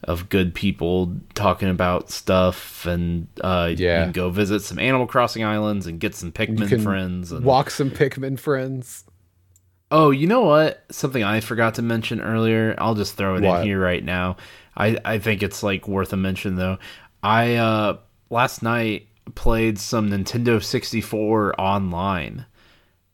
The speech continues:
Speaker 2: Oh,
Speaker 1: And,
Speaker 2: no.
Speaker 1: uh,
Speaker 2: How'd that go?
Speaker 1: actually really good. <laughs>
Speaker 2: Oh, sweet.
Speaker 1: I was expecting it to be just terrible, but it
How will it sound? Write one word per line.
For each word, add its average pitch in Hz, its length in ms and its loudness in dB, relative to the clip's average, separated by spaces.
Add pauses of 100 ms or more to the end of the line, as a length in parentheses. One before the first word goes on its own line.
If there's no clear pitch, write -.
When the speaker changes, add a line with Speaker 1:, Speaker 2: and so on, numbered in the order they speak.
(120)
Speaker 2:
Oh, 117 60 0
Speaker 1:
And, 117 240 4
Speaker 2:
no. 117 300 4
Speaker 1:
uh, 104 60 0
Speaker 2:
How'd 113 200 0
that 120 180 0
go? 98 320 -2 (1080)
Speaker 1:
actually 123 560 0
really 98 680 -4
good. 107 440 0 (160)
<laughs> - 360 2 (100)
Speaker 2:
Oh, 247 220 8
sweet. 220 320 -4
Speaker 1:
I 135 320 0 (480)
was 123 180 -6
expecting 135 500 -4
it 147 160 -2
to 139 100 -2
be 123 240 -2
just 117 320 -2
terrible, 139 680 0
but 95 560 0 (160)
it 98 400 -2